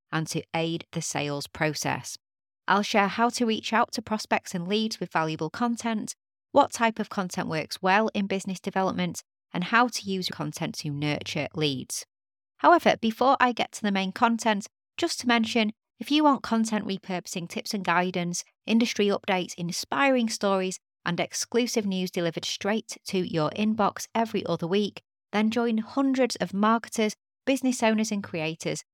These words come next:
and become a Content ten X insider. Head to content ten x dot com forward slash newsletter. So, as I was saying, how can content be your secret weapon in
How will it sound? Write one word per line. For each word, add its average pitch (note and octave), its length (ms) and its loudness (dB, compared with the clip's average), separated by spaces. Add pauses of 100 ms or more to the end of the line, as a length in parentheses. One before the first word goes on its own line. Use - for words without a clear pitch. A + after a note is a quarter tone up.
(120)
and D#3+ 100 -4
become E3+ 380 -2
a D#3+ 220 -4
Content E3+ 600 -4 (100)
ten D#3 180 -6
X D3 240 -6
insider. D3 680 -2 (380)
Head - 160 -8
to A3 100 -6
content A#3 500 -2
ten - 180 -6
x - 220 -6
dot - 240 -2
com G3 340 0
forward F3+ 440 0
slash D#3+ 360 -6
newsletter. D#3 720 -6 (680)
So, E3+ 560 2
as F#3+ 260 0
I F3+ 160 0
was F3 180 -2
saying, C#3 460 -4 (240)
how D4 220 0
can C4+ 240 2
content F#3 480 -2
be D#3+ 260 0
your D3+ 220 -2
secret - 560 -2
weapon E3 460 -4
in D3+ 240 -4